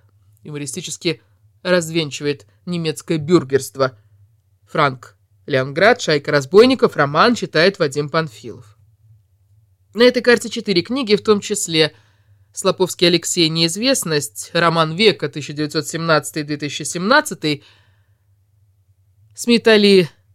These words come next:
Как, роман, Сокол Лена, «В тишине твоих шагов», роман, Степановская Ирина, «Синий Кадиллак»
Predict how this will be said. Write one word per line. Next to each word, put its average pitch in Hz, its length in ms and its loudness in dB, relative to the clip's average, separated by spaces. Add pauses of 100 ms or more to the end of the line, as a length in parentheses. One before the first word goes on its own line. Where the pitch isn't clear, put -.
Как, - 580 0
роман, 214 600 4 (560)
Сокол 196 440 4
Лена, 180 280 6
«В - 60 -6
тишине 175 360 -2
твоих 160 260 0
шагов», 160 800 -4
роман, 208 560 2 (600)
Степановская 262 640 2
Ирина, 254 260 4
«Синий 233 280 -2
Кадиллак» 190 760 2